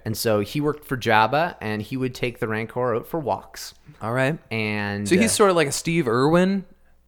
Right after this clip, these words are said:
Speaker 2: <laughs> of,
Speaker 1: I
Speaker 2: of
Speaker 1: guess, yeah.
Speaker 2: <laughs>
Speaker 1: He's kinda, he's his handler.
Speaker 2: Yeah.
Speaker 1: Uh, but interesting thing was, uh, a pack of Tusken Raiders attacked them. The Rancor killed all the Tusken Raiders, and now Malakili was, uh, like, indebted and in love with his,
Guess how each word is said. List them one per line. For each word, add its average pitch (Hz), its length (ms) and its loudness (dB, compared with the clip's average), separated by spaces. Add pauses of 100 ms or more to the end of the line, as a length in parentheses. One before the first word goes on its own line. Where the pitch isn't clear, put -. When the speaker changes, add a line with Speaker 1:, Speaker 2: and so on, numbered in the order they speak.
Speaker 2:
<laughs> - 400 -18
of, 127 300 -2
Speaker 1:
I 480 140 2
Speaker 2:
of 120 140 0
Speaker 1:
guess, - 440 0
yeah. 285 360 4
Speaker 2:
<laughs> - 40 -4
Speaker 1:
He's 254 180 -4
kinda, 202 260 0
he's 190 200 0
his 180 160 0
handler. 143 600 4 (180)
Speaker 2:
Yeah. 185 360 6
Speaker 1:
Uh, 123 200 2
but 151 300 2
interesting 170 480 2
thing 156 200 0
was, 202 380 0
uh, 127 320 2
a 117 100 0
pack - 300 -4
of 113 160 -4
Tusken 123 360 -2
Raiders 156 380 -2
attacked 151 440 -6
them. 320 200 -6 (360)
The 107 100 -4
Rancor 123 460 -2
killed 127 280 -2
all 120 160 0
the 120 80 -10
Tusken 127 340 -6
Raiders, 196 440 -4 (100)
and 120 320 -4
now 127 180 -2
Malakili 151 760 -2
was, 143 680 -2
uh, 147 240 -2 (120)
like, 156 160 -12
indebted 147 380 0
and 123 120 -2
in 120 160 -4
love 135 180 2
with 123 180 -6
his, 117 280 -8